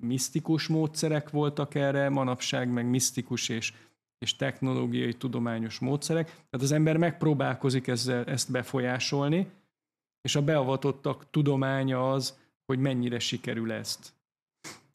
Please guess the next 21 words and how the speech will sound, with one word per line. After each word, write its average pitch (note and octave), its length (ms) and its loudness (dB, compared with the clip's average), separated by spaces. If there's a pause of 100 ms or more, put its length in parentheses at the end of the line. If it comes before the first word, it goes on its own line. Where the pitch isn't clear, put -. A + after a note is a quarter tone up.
(380)
Nyilván C#3 320 4
ők C3 180 -2
is B2+ 120 -2
ott C3 160 -2
próbálkoznak, B2 800 -6
ahol A#2+ 240 -4
erre A#2 220 -4
nagyobb A2+ 340 -6
az A#2 140 -8
esély. A2 400 -8
Tehát A#2 460 -8 (440)
a D3 60 -2
Bermuda D3 460 2
háromszögbe, C3+ 680 -2
ahol B2 260 -4
tudjuk, B2+ 340 -2
hogy B2 160 -2
van B2 140 -2
egy A#2 120 -4
paranormális B2+ 800 0
zavar, C#3+ 500 0